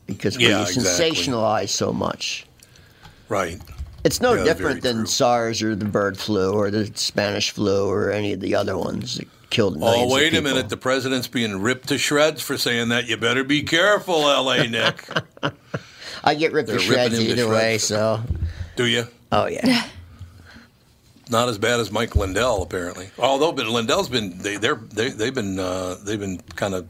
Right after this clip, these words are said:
Speaker 2: covering his ass on, uh,
Speaker 3: Oh,
Speaker 2: social media.
Speaker 3: yes,
Speaker 1: Yeah,
Speaker 3: people
Speaker 1: he
Speaker 3: are
Speaker 1: gets some
Speaker 3: definitely
Speaker 1: support
Speaker 3: defending
Speaker 1: system.
Speaker 3: him.
Speaker 1: Yep.
Speaker 2: Good.
Speaker 3: Well, they're all saying, you know, it's, uh, you know, uh,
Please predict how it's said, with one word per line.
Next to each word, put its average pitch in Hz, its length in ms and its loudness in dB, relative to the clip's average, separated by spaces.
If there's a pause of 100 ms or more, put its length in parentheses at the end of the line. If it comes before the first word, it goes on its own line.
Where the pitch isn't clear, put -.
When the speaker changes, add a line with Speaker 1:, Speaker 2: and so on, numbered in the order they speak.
(120)
Speaker 2:
covering 131 380 2
his 104 220 0
ass 127 380 0
on, 95 260 -4
uh, 92 200 -4
Speaker 3:
Oh, 196 200 6
Speaker 2:
social 104 300 -4
media. 143 240 -2
Speaker 3:
yes, 180 360 4
Speaker 1:
Yeah, 165 180 4
Speaker 3:
people 156 180 0
Speaker 1:
he - 20 0
Speaker 3:
are 160 80 -2
Speaker 1:
gets 165 220 0
some 190 100 -2
Speaker 3:
definitely 156 200 -2
Speaker 1:
support 131 200 4
Speaker 3:
defending 180 340 2
Speaker 1:
system. 160 100 0 (180)
Speaker 3:
him. 170 80 -6 (160)
Speaker 1:
Yep. - 280 -2 (540)
Speaker 2:
Good. 113 460 0 (380)
Speaker 3:
Well, 330 120 8
they're 339 160 4
all 320 140 4
saying, 320 420 2
you 214 80 2
know, 208 220 4
it's, 202 240 0
uh, 185 180 0 (100)
you 208 60 0
know, 170 120 4
uh, - 200 -4